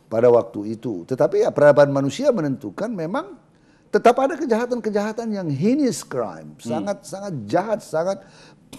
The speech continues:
Speaker 1: ada orang sampai membunuh beberapa orang dengan dipotong-potong.
Speaker 2: Hmm.
Speaker 1: Ini kan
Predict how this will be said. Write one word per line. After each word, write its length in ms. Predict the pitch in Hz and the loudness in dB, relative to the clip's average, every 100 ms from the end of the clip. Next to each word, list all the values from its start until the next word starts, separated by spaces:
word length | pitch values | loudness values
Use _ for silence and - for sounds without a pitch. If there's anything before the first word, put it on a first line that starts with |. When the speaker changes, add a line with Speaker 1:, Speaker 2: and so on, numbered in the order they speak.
| - | -12
Speaker 1:
ada 240 | - 143 190 | -4 2 4
orang 240 | 208 214 | 4 4
sampai 400 | 170 196 202 196 | 0 -2 -2 -2
membunuh 720 | 165 139 120 135 226 220 202 | -2 -2 -2 0 2 2 2
beberapa 400 | 170 160 156 147 | 2 4 4 4
orang 400 | 143 208 214 196 | 2 2 -4 -4
dengan 160 | 156 143 | -4 -4
dipotong-potong. 1040 | 135 160 175 202 254 269 269 139 80 - | 0 0 0 -2 -2 -2 -2 -2 -4 -12
Speaker 2:
Hmm. 240 | 127 117 - _ _ _ _ _ - | -10 -10 -12 _ _ _ _ _ -14
Speaker 1:
Ini 160 | 185 254 | -10 -8
kan 160 | 254 | -6